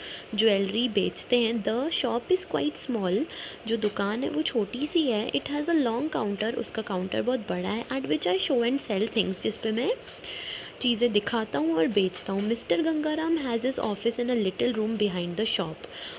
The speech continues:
और जो मिस्टर गंगाराम है उनका शॉप के behind ही एक छोटा सा ऑफिस है। There are only two assistants, और सिर्फ दो असिस्टेंट्स हैं हम, मिस रूपा और एक मैं।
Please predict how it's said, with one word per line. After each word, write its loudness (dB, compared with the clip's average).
और 0
जो 0
मिस्टर -2
गंगाराम 0
है 2
उनका -2
शॉप 0
के 0
behind 0
ही 2
एक -2
छोटा 0
सा -6
ऑफिस -4
है। -10
There 2
are 2
only 4
two 4
assistants, -2
और 0
सिर्फ -2
दो 4
असिस्टेंट्स 0
हैं 0
हम, 0
मिस 0
रूपा 2
और -2
एक 2
मैं। -2